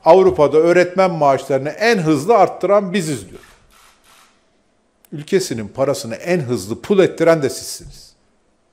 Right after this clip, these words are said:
Öğretmenlerimiz ya özel ders vererek ya ek iş yaparak ayın sonunu getirmeye çalışıyor.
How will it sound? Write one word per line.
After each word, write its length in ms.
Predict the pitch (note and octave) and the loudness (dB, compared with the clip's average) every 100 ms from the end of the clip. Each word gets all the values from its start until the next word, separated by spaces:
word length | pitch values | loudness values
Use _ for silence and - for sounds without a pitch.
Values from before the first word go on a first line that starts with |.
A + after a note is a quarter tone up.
| _ _ _ _ _ _ _ _ - | _ _ _ _ _ _ _ _ -2
Öğretmenlerimiz 960 | C#3+ E3 E3 E3+ E3 E3+ F3 G3 G3 - | 4 4 4 0 0 0 2 0 -2 -4
ya 160 | D3+ F3+ | 2 4
özel 440 | D3+ C3 F3 C#3+ | 4 2 2 4
ders 260 | D#3 D3 C#3 | 2 2 0
vererek 480 | B2+ B2 E3+ F3+ | 0 2 0 0
ya 120 | D3 C3+ | -2 0
ek 280 | D#3 - | -2 -4
iş 140 | B2+ - | -6 -2
yaparak 420 | C3 C#3 D3 D3+ | 0 2 2 0
ayın 220 | B2+ D3 | -2 -2
sonunu 340 | C#3 A#2+ A#2 D3 | -6 -12 -12 -8
getirmeye 520 | A2+ - A2 A#2 A2+ | -8 -8 -8 -6 -8
çalışıyor. 460 | F#2+ E2 - - | -10 -16 -18 -20